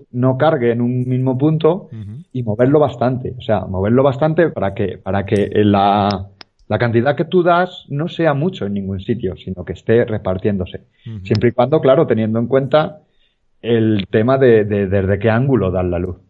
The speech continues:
Speaker 2: Exacto.
Speaker 1: Siempre buscando un ángulo que sea un poquito transversal en cuestión a la pared que vamos a iluminar, que saque texturas. Y es que al final es lo único que, que se hace y que se busca, ¿sabes? Es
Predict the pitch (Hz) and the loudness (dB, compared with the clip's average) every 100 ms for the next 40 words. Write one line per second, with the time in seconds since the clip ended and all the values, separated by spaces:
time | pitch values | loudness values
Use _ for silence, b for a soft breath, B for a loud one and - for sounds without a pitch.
0 | _ _ 110 - 90 - 117 113 113 - | _ _ -14 -14 -10 -6 -2 0 -2 -2
1 | 120 123 120 120 123 131 131 131 120 123 | 0 4 4 4 4 4 4 4 4 0
2 | 127 123 120 123 123 123 123 120 123 135 | -2 -2 -2 -2 0 0 2 2 0 2
3 | 139 139 131 123 123 131 123 120 123 131 | 2 0 -2 -6 -4 -2 0 2 2 2
4 | 127 113 123 131 127 127 147 170 117 - | 0 -2 -2 -2 -2 0 0 -2 -6 -6
5 | 104 104 120 127 175 208 240 - _ _ | -4 -2 -4 0 2 2 0 -8 _ _
6 | b b b b b b b _ _ 113 | b b b b b b b _ _ -2
7 | 107 104 104 139 139 139 156 170 139 123 | 2 2 2 0 2 2 4 4 4 2
8 | 127 123 123 113 110 107 107 101 95 98 | 2 0 2 0 0 0 2 0 -2 -6
9 | 95 98 120 127 117 104 101 104 104 107 | -6 -4 -2 0 2 2 0 -2 -2 -2
10 | 147 104 90 131 117 110 98 | -2 -6 -2 -2 0 -4 -8